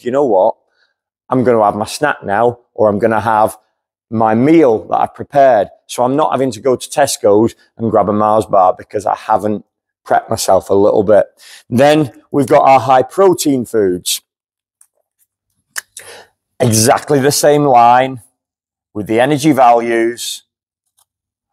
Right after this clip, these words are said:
as the green, high vegetable, highly nutritious meals. So that is what we're doing to our body when we're constantly relying on the crisps, the chocolate, the drinks, all those things there.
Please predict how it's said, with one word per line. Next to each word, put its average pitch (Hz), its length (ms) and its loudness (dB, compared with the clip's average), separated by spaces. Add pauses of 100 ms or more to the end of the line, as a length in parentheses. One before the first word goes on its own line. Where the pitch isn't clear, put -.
(520)
as 101 180 -2
the 104 100 -2
green, 110 460 0 (460)
high 120 240 0
vegetable, 104 800 -2
highly 107 400 -2
nutritious 101 640 -10
meals. 90 460 -4 (380)
So - 180 0
that 127 480 0
is 120 120 -2
what 120 320 -2
we're 127 220 0
doing 117 420 -4
to - 180 -6
our 110 140 2
body 95 480 -2 (280)
when 110 240 -4
we're 104 120 0
constantly 131 800 -2
relying 110 760 2 (160)
on 101 320 0 (280)
the - 60 -14
crisps, - 580 -8
the 113 120 -6
chocolate, - 560 -4
the 104 100 -2
drinks, 98 480 -4
all 98 320 0
those 92 320 0
things 90 340 -10
there. 85 340 0